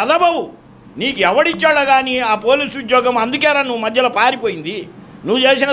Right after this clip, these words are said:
దొంగతనాలు కప్పించుకోవడానికే నువ్వు పారిపోయి తెలుగుదేశంలో జొరబడింది. ఖమ్మం ఏరియాలో రంగురాళ్ళు చేశావు, విజయవాడ వచ్చి బంగారం కొట్లు దొంగిలించావు.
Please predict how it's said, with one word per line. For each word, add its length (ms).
దొంగతనాలు 580
కప్పించుకోవడానికే 800
నువ్వు 160
పారిపోయి 380
తెలుగుదేశంలో 580
జొరబడింది. 500
ఖమ్మం 360
ఏరియాలో 360
రంగురాళ్ళు 480
చేశావు, 400
విజయవాడ 420
వచ్చి 220
బంగారం 380
కొట్లు 240
దొంగిలించావు. 520